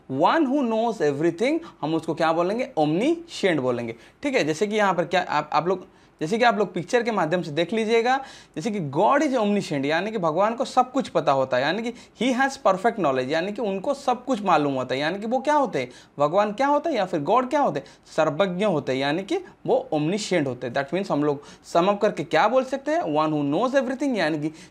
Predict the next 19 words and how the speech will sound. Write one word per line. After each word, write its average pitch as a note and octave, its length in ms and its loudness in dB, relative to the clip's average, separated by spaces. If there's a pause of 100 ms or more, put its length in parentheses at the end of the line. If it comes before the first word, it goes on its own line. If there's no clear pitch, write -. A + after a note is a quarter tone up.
(100)
जिसे D3+ 220 -4
सब F3+ 280 -2
कुछ C#4 160 -2
पता C4 240 2
होगा, B3+ 260 4
हम F3+ 240 -2
लोग E3 100 0
उसको D#3 180 -6
क्या D#3 180 2
बोलेंगे? A3+ 340 0 (360)
Omniscient, D3+ 800 0 (320)
ठीक C4+ 140 -4
है। D#3 140 -4 (300)
और, F3 400 0
और E3+ 180 4
एक B3 120 0
उसका B3 260 2
वर्ड A3+ 260 4
है C4+ 340 -4